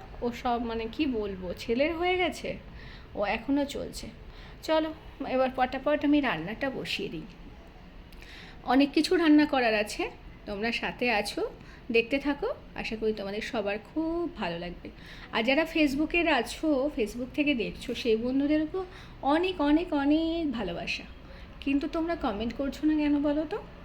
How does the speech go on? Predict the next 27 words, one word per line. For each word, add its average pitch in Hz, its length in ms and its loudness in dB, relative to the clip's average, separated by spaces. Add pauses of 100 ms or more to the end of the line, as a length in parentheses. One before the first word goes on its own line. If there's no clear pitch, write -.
আর 220 220 -2
যার 208 320 2
যা 277 160 2
প্রয়োজন 262 480 2
হচ্ছে 320 460 -2 (540)
আমাকে 302 320 2
মেসেঞ্জারে 247 680 2
করছো 202 480 -8
কথা, 196 380 -10
কথা 226 300 -2
বলছো, 196 340 -6 (480)
কমেন্টে 349 480 4
কথা 349 260 2
বলো, 359 280 2 (260)
আমার 233 320 -4
তো 277 100 -2
ভালো 285 300 2
লাগবে, 269 360 2
তাই 247 240 -4
না? 370 120 -4 (420)
একটা - 240 -6
লাইকও 240 480 0
করো। 240 280 0 (960)
মাংসটা 220 420 -2
ভালো 240 320 0
করে 262 220 0
ধুয়ে 277 380 2